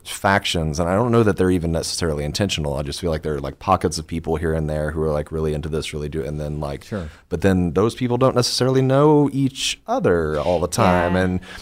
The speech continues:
Speaker 1: and it's, you know, it's interesting to me, and, uh, as, as someone who always, al-, has always enjoyed sort of, you know, bringing people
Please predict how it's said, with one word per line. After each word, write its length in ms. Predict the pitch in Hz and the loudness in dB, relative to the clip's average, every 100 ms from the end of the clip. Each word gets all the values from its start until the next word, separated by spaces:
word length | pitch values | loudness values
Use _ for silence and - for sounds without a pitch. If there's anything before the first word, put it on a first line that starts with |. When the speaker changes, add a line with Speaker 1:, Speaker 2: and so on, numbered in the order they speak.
| - | -2
Speaker 1:
and 140 | 110 101 | 2 4
it's, 160 | 98 | 2
you 240 | - 101 95 | 2 2 2
know, 80 | |
it's 160 | 85 82 | 0 -2
interesting 420 | 92 92 - 80 | -4 -4 -2 -2
to 100 | 80 | -2
me, 160 | 80 78 | -2 0
and, 260 | 78 78 - _ | 0 -2 -6 _
uh, 120 | 85 69 - | -10 -10 -4
as, 280 | 92 90 - | -2 -2 -2
as 220 | 104 95 | 0 0
someone 440 | - - 120 104 95 | 2 4 4 4 4
who 180 | 95 78 | 2 2
always, 480 | 87 90 87 82 - | 2 2 2 -2 2
al-, 140 | 98 | 2
has 220 | 85 95 98 | 4 4 6
always 300 | 95 85 80 | 6 6 2
enjoyed 420 | 80 87 87 82 | 0 2 2 0
sort 160 | - 76 | -4 -4
of, 220 | 76 - | -6 -6
you 40 | 78 | -6
know, 120 | 73 | -4
bringing 340 | 85 85 78 | -4 -2 -4
people 400 | 80 82 73 67 | -6 -10 -10 -12